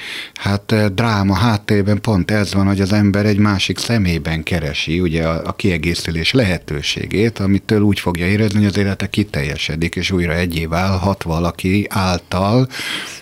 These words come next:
úgymond kiegészülhet, megélheti ezt a teljességet, már ha sikerül, de abban biztos vagyok, hogy ezzel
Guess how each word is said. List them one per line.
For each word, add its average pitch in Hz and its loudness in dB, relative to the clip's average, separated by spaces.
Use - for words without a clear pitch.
úgymond 92 0
kiegészülhet, 98 0
megélheti 104 2
ezt - 0
a 120 2
teljességet, 101 0
már 95 0
ha 110 2
sikerül, 113 0
de 113 2
abban 120 0
biztos - 0
vagyok, 98 0
hogy - 0
ezzel 104 2